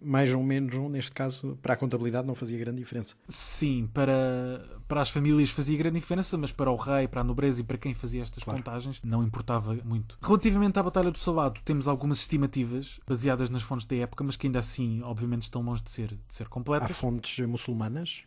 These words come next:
Speaker 1: para este, para este confronto?
Speaker 2: Sim, existem fontes muçulmanas, existem fontes para ambos os lados que referem elementos comuns, portanto, são relativamente fidedignas. Mas voltando à questão dos números, nós temos do lado direito do Rio Salado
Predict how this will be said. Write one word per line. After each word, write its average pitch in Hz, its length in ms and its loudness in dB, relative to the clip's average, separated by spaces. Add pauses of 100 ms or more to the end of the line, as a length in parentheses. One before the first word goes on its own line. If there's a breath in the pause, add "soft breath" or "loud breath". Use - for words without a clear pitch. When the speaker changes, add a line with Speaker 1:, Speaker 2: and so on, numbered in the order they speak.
Speaker 1:
para - 140 -4
este, - 300 -8 (420)
para 123 100 -2
este 113 480 -6
confronto? 139 540 -6 (160)
Speaker 2:
Sim, 120 400 0
existem 127 400 0
fontes 131 280 0
muçulmanas, 113 420 0
existem 113 320 -2
fontes 127 540 0
para 147 280 2
ambos 143 160 2
os 147 120 2
lados 156 360 4
que - 140 -4
referem 147 400 4
elementos 139 680 2
comuns, 147 360 0
portanto, - 500 -4 (540 soft breath)
são 135 220 0
relativamente 123 520 0
fidedignas. 110 760 -6 (300)
Mas 143 140 -2
voltando 160 320 4
à 143 40 4
questão 156 220 0
dos 151 160 2
números, 175 240 4
nós 147 160 2
temos 156 240 2
do 135 100 2
lado 139 200 6
direito 139 340 2
do 123 80 -2
Rio 139 80 0
Salado 147 480 2